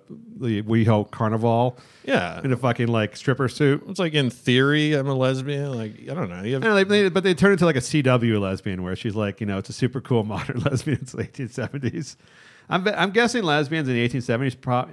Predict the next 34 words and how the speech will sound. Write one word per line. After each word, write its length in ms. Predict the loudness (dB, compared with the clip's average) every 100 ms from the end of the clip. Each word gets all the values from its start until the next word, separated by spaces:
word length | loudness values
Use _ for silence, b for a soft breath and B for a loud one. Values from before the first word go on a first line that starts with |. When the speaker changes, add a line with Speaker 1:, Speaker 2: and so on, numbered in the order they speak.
| -6
Speaker 1:
like 120 | -4
Emily 220 | 0 2
Dickinson, 260 | 2 0 0
probably 180 | 2 2
had 140 | 0
no 100 | -6
sex 320 | -8 -12 -14 -16
ever. 360 | -10 -8 -8 -10 _ _
Speaker 2:
That's 180 | -6 -4
what 80 | -6
I'm 80 | -4
saying. 240 | -6 -6
Speaker 1:
Yeah, 300 | -2 0 -2 -2
but 100 | 2
in 60 |
this 140 | 4 4
one, 120 | 0
she's 180 | 0 0
kinda 200 | 0 0
hipper, 280 | -4 -2
and 80 | -4
it's 80 | -4
kind 120 | -6
of 60 | -4
alluded 300 | -4 -6 -6
to 120 | -8 -10
that 120 | -10
they're 100 | -14
getting 240 | -14 -16
it 60 | -14
on 220 | -14 -14
a 40 | -12
little 180 | -12
bit. 300 | -12 -12 -14